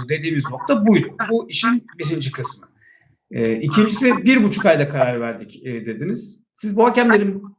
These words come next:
o bir buçuk aylık süreçten önce ne yaptığını bilmiyordunuz da bu bir buçuk ayda mı öğrendiniz? Peki bir buçuk ayda ya bu canı yanan, e, takımlar ne olacak eğer varsa? Bir hata yapmışlar ki bu kararlar verilmiş, öyle değil mi? Ciddi hatalar yapmıyor.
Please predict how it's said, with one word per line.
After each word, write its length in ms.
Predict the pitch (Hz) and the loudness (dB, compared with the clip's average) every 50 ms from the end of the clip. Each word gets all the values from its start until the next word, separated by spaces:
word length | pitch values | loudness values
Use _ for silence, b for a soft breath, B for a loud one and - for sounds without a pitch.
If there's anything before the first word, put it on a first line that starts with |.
| - | -2
o 240 | 196 208 214 - - | 0 2 2 2 0
bir 80 | 254 240 214 214 | 0 0 0 0
buçuk 180 | 208 196 202 214 | 0 -2 -6 -6
aylık 200 | 185 180 180 180 | -6 -4 -6 -8
süreçten 380 | - 214 208 - - 214 180 | -8 -6 -6 -6 -4 -4 -4
önce 200 | 175 151 151 139 | -4 -2 -2 -4
ne 60 | 147 175 | -2 -2
yaptığını 420 | 185 185 180 - 180 160 147 135 | -2 -4 -4 -6 -6 -6 -6 -6
bilmiyordunuz 600 | 151 175 180 170 160 151 135 143 143 135 - - | -4 -4 -6 -4 -4 -4 -2 -2 -2 -2 -4 -6
da 260 | - - - - - _ _ _ _ _ _ _ _ _ _ _ _ | -10 -14 -16 -20 -20 _ _ _ _ _ _ _ _ _ _ _ _
bu 140 | - 208 202 | 0 2 4
bir 180 | 202 226 208 202 | 4 4 4 4
buçuk 180 | - - - - | 0 0 2 4
ayda 240 | 175 160 143 135 123 | 4 4 4 2 0
mı 140 | 123 117 | -2 -2
öğrendiniz? 480 | 110 113 110 104 98 98 98 95 - - | -4 -6 -8 -10 -10 -12 -16 -18 -14 -10
Peki 480 | 160 165 - 214 208 190 175 170 175 175 | -10 -8 -6 -6 -8 -8 -8 -6 0 2
bir 180 | 226 220 196 | 2 2 2
buçuk 240 | 208 202 - - - | 0 -4 -4 -2 2
ayda 440 | 202 175 170 165 185 190 190 - B B B B B B _ _ _ - | 2 2 2 2 -2 -4 -6 -8 B B B B B B _ _ _ 0
ya 160 | 185 220 220 | 2 2 4
bu 280 | 220 233 226 208 - - | 4 2 0 0 -2 -4
canı 240 | 143 175 185 185 185 | -2 -2 -2 -2 -2
yanan, 400 | 180 180 180 180 170 170 170 156 | -2 -4 -2 -4 -4 -6 -8 -8
e, 140 | 139 135 | -10 -8
takımlar 480 | 139 147 147 - 147 139 135 127 120 120 | -8 -8 -8 -6 -4 -4 -4 -4 -6 -6
ne 40 | 117 | -8
olacak 360 | 110 101 101 123 147 143 139 - | -10 -10 -8 -10 -10 -10 -8 -4
eğer 180 | 127 123 120 | -2 -2 0
varsa? 460 | 117 113 120 113 - - - 107 104 104 | 0 0 -2 -4 -4 -8 -16 -18 _ -6
Bir 60 | 120 | -4
hata 260 | 123 123 - 160 175 | -4 -2 0 2 2
yapmışlar 520 | 180 180 - - 175 170 - 233 247 226 | 2 2 0 -4 -8 -10 -6 -4 -4 -4
ki 100 | - 214 156 | -6 -8 -14
bu 40 | 151 | -10
kararlar 460 | - 143 131 123 123 117 113 110 107 | -8 -8 -6 -6 -8 -10 -14 -18 -18
verilmiş, 340 | 104 101 98 98 196 - - | -20 -20 -20 _ -20 -20 -16
öyle 160 | - 123 - - | -12 -10 -10 -8
değil 120 | - 381 | -6 -6
mi? 140 | 320 - - - - - - - _ _ _ _ _ _ _ _ _ _ _ _ - | -6 -6 -8 -10 -12 -12 -12 -12 _ _ _ _ _ _ _ _ _ _ _ _ -12
Ciddi 320 | 131 123 123 - 220 190 | -10 -10 -6 -2 0 2
hatalar 360 | 165 147 143 147 135 127 120 113 | 2 2 0 0 -2 -4 -6 -8
yapmıyor. 300 | 107 104 - - - | -10 -12 -14 -14 -16